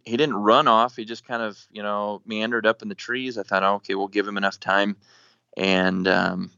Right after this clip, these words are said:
you know, to let him, let him be." I, I knew, you know, I mean, I, I knew it was a, it was a lethal shot, just a matter of how much time it was gonna take. You know, even, even if worst case, if I didn't get a lot for vitals, you know, you send a,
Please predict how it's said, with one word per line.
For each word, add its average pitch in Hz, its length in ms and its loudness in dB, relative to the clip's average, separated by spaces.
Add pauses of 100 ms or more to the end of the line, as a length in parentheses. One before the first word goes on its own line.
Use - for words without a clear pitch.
(300)
you 101 100 -2
know, 95 100 2
to 95 80 0
let 95 180 4
him, 92 180 -4 (240)
let 98 160 0
him 98 140 -4
be." 101 260 0
I, 92 140 2 (540)
I 107 100 0
knew, 147 680 2 (240)
you 104 140 -2
know, 101 60 6
I 104 60 4
mean, 107 140 0
I, 98 60 0 (100)
I - 40 -2
knew 120 120 -2
it 123 40 0
was 101 120 -4
a, 95 120 -8 (100)
it 101 80 -4
was 95 140 -4
a 95 40 -2
lethal 107 380 -2
shot, 95 560 0 (140)
just - 160 -10
a 101 40 -8
matter 101 160 0
of 85 60 -2
how 101 160 -2
much 98 280 -4
time 101 300 -4
it 71 80 -6
was 92 120 -6
gonna 95 180 -6
take. - 440 0 (520)
You - 120 -6
know, 95 100 -2
even, 104 300 2
even 113 220 4
if 101 140 2
worst 113 340 2
case, 98 380 -6
if - 80 -8
I 98 80 2
didn't 101 240 -2
get 101 400 -2 (500)
a 92 60 0
lot 92 320 4
for 98 140 -14
vitals, 92 720 -6 (560)
you - 80 -16
know, 92 60 -8
you 92 180 -8
send 92 320 -2
a, 85 160 -2